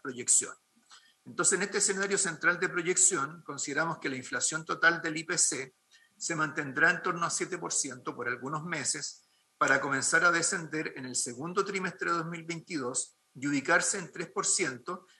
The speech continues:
dentro del horizonte de política de dos años. En el corto plazo, la proyección se revisa al alza respecto de septiembre, respondiendo al sostenido dinamismo de la actividad y del gasto, la depreciación adicional del peso,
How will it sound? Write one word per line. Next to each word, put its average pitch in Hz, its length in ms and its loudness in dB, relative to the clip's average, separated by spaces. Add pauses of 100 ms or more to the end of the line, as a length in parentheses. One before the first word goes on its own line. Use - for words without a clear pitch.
(140)
dentro 170 460 2
del 180 80 6
horizonte 165 480 -2
de 165 80 2
política 139 720 -4
de 120 100 -8
dos 127 340 -2
años. - 540 -4 (720)
En 135 120 -10
el 131 100 -6
corto 202 340 2
plazo, 196 500 2
la 151 120 0
proyección 139 400 -4
se 160 120 2
revisa 131 440 0
al 113 100 2
alza 151 340 6
respecto 135 480 -4
de 135 80 -2
septiembre, 143 840 -4 (220)
respondiendo 147 680 -2
al 160 60 4
sostenido 143 520 -2
dinamismo 151 500 -2
de 147 100 2
la 127 80 0
actividad 123 420 -4
y 127 80 -4
del 151 160 -4
gasto, 143 540 2 (420)
la 139 260 8
depreciación 180 580 2
adicional 165 420 0
del 165 200 -4
peso, - 560 0